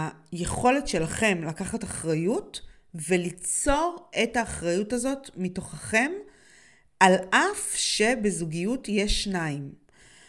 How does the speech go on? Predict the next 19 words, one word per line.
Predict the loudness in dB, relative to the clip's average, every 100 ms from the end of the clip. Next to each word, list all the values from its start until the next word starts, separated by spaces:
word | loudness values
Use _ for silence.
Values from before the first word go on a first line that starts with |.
| -20 _
שלא | -2 6 6 6 -10 _ _ _ _ 2 2 4
תראו | -2 2 2
את | 2
זה | 0
שיש | 0 0 -2
שניים, | -4 -4 -4 -8 -14 -14
שתראו | -6 -2 -2 0 2 2
את | 0
זה | 0 0 -2 -12
כתחום | -2 0 0 -2 -16 _ -8 -4 -2 -4 -10 -20 _ _ _ -8
שבו | 8 10 10 6 0 -4
חשוב | -10 -6 -4 -4 -2 -4
לכם | -2 0 0 0 -4 -12 -20 _ _ _ _ _ _
הנעים | 2 2 2 2 4 2 0 -10 -8
שלכם | 0 2 2 2 0 0
בתוך | -4 -4 -4 -2
המ-, | -6 -6
התחום | -8 -6 -4 -2
הזה, | 0